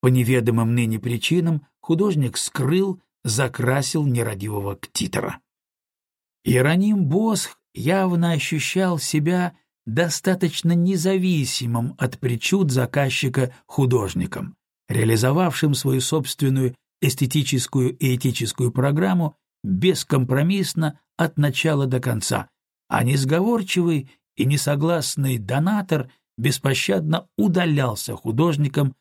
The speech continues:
с полотна и из истории искусств. Членство в братстве Богоматери обеспечивало Иеронима заказами не только местного масштаба,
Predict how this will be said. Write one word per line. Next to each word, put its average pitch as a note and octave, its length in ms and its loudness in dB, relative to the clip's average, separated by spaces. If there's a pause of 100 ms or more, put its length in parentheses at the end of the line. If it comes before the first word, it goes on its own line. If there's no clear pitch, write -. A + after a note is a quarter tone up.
(140)
с - 120 -8
полотна A2 640 -2 (420)
и G3 300 2
из D3+ 260 2
истории D3 840 0
искусств. - 800 -6 (760)
Членство F#3+ 580 2
в E3+ 100 0
братстве E3+ 480 0
Богоматери F3 880 0
обеспечивало E3 1000 0
Иеронима C#3 720 0
заказами C3+ 600 -2
не B2 140 0
только F3 440 0 (200)
местного B2 640 2
масштаба, B2+ 680 0